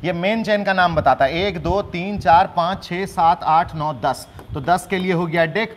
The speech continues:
वन डिग्री सफिक्स, ताज़ा ताज़ा, गरम गरम पढ़े, अभी ठंडा भी नहीं हुआ है, तो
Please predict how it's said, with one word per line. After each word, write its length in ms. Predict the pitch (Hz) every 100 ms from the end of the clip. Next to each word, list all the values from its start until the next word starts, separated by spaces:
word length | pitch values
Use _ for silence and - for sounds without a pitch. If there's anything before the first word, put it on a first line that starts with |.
| - - -
वन 180 | 208
डिग्री 220 | 240 240 247
सफिक्स, 380 | 226 247 -
ताज़ा 320 | - 160 185 202
ताज़ा, 280 | 185 190 180
गरम 260 | 156 185
गरम 200 | 175 180
पढ़े, 220 | 175 165
अभी 160 | 165 165
ठंडा 320 | 165 135 143
भी 100 | 160
नहीं 140 | 170 165
हुआ 140 | 156
है, 60 |
तो 120 | 143